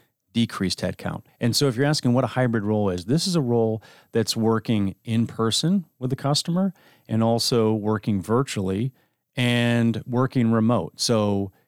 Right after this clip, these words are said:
it's doing a lot of the things that a traditional field sales role does, but from different places, right? So it's seeking to, to kind of match how customers are working.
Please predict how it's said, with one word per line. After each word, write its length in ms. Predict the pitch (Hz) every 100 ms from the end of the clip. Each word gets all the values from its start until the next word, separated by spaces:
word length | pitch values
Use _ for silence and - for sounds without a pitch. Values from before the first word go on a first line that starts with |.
| _
it's 240 | 117 -
doing 540 | - 131 127 120 113 95
a 80 | 120
lot 240 | 107 123
of 80 | 131
the 80 | 120
things 380 | - 117 110
that 120 | 98 101
a 60 |
traditional 540 | 98 110 110 - 110 95
field 280 | 113 104
sales 380 | 92 - 131 127
role 240 | 95 92 90
does, 300 | 87 92 90
but 240 | 107 95
from 240 | - 104
different 400 | 90 107 - 95
places, 600 | - 104 92 - - - - _
right? 180 | 98 95
So 140 | - 104
it's 120 | -
seeking 400 | - 110 110 101
to, 220 | - 92 92 - -
to 80 | -
kind 140 | - 107
of 80 |
match 380 | 92 101 107 107
how 180 | - 104
customers 580 | - 110 - 101 90 90
are 80 | 90
working. 460 | 90 92 - 87